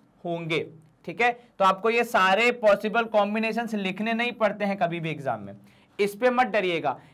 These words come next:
कि सर मान लो कहीं आंसर आ गया एटी वन, तो क्या मैं सारे लिखते बैठूंगा क्या? नहीं मेरे लाल, ऐसा नहीं करना है आपको। आपको केवल वो जो वैल्यू है, जो number of arrangements है, वो बताने होते हैं सवालों में। ठीक है,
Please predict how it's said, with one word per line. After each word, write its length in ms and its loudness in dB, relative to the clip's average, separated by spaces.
कि 80 -4
सर 280 4
मान 260 4
लो 100 6
कहीं 260 2
आंसर 260 2
आ 100 4
गया 140 2
एटी 280 -2
वन, 280 0
तो 60 -4
क्या 160 4
मैं 120 2
सारे 280 2
लिखते 300 0
बैठूंगा 360 0
क्या? 140 -4
नहीं 260 -6
मेरे 140 -6
लाल, 320 2
ऐसा 220 -2
नहीं 140 -8
करना 240 -8
है 80 -6
आपको। 460 0
आपको 300 2
केवल 300 2
वो 160 0
जो 160 2
वैल्यू 420 0
है, 100 4
जो 100 -4
number 380 0
of 120 4
arrangements 540 -2
है, 120 0
वो 140 6
बताने 380 2
होते 240 -4
हैं 60 -4
सवालों 340 2
में। 140 -10
ठीक 160 -2
है, 80 4